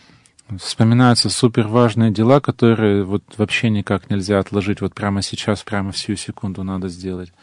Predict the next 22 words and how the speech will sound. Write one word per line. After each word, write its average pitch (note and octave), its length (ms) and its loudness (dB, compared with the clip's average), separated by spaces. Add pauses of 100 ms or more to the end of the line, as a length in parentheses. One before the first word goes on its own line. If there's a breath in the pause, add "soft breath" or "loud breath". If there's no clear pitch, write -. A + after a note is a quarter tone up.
(260 soft breath)
Гениальные A#2 520 2
мысли C#3 440 4
приходят, G#2 680 -2 (760 loud breath)
г-, G2+ 200 -10
н-, G#2 840 -6
голова A2 440 4
болит, A2+ 380 0
пятка D3 400 2
чешется, F#2 1300 -2
соседи D3 500 2
начинают A2+ 500 2
сверху - 360 -4
топать. - 300 -8
Всё, - 200 4
что - 220 0
угодно B2+ 360 4
случается, - 600 -6
лишь G2+ 160 -2
бы F#2+ 140 -6
мы F#2+ 120 0
не F#2+ 120 0
молились. F#2 580 -6